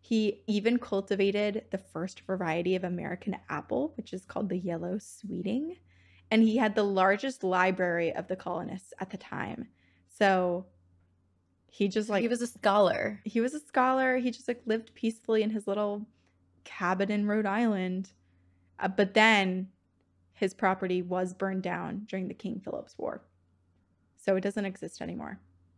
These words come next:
Speaker 1: But King Philip's War, perfect segue, back to Boston Common. We have talked about the King Philip's War a few times, but the very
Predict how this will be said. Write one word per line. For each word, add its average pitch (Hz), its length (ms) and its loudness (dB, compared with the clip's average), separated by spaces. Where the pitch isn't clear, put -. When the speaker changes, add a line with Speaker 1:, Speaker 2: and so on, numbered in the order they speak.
Speaker 1:
But 247 360 2
King 226 160 2
Philip's 269 300 2
War, 196 240 -2
perfect 220 340 -6
segue, 190 420 2
back 180 220 -4
to 196 100 -6
Boston - 380 -14
Common. 262 380 -6
We 208 220 0
have 277 160 -2
talked 214 260 0
about 196 140 2
the 214 60 -8
King 196 440 -2
Philip's 185 340 -4
War 190 300 -4
a - 40 -14
few 208 180 -2
times, 180 420 -8
but - 220 -2
the 208 100 4
very 220 420 8